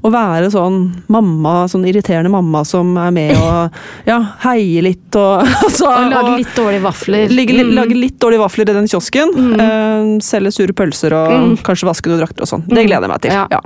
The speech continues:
Speaker 2: Ja, det er veldig givende. Men, eh, og kan du si, hvordan har da frivillig innsats formet det norske samfunnet?
Speaker 1: Ja, det er jo, altså, det norske samfunnet hadde ikke vært det Norge vi kjenner uten frivillig innsats. En ting er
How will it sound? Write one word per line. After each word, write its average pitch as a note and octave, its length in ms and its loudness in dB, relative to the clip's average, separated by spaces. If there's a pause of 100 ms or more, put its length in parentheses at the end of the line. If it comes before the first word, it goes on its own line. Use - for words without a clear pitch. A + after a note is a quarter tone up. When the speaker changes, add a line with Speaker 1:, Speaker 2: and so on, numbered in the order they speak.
(220)
Speaker 2:
Ja, F#3+ 100 -2
det A3+ 120 -2
er G#3+ 120 0
veldig A3 300 -2
givende. F#3+ 300 -2 (420)
Men, D#4+ 240 0
eh, D4+ 280 0
og E4 220 0 (200)
kan E4+ 120 0
du G#4+ 80 2
si, - 120 -6
hvordan C#4+ 840 -2
har A3 420 0
da A#3 260 0 (200)
frivillig A#3+ 560 0
innsats G#3+ 260 -4
formet F3 460 -2
det G#3 100 0
norske C#4+ 300 -4
samfunnet? G#3 960 -4 (800)
Speaker 1:
Ja, - 80 -2
det F3 120 0
er F3+ 160 2
jo, F#3+ 220 0 (120)
altså, F#3+ 240 -2
det G3 100 0
norske G3+ 240 -2
samfunnet F#3 380 -2
hadde F3 180 -2
ikke F3 220 -2
vært - 500 -8
det G3 140 0
Norge E3+ 260 -2
vi F3 100 0
kjenner E3+ 300 -2
uten E3 260 -4
frivillig D#3+ 360 0
innsats. F3 400 -4 (440)
En F3+ 200 0
ting A#3 200 2
er F#3 200 0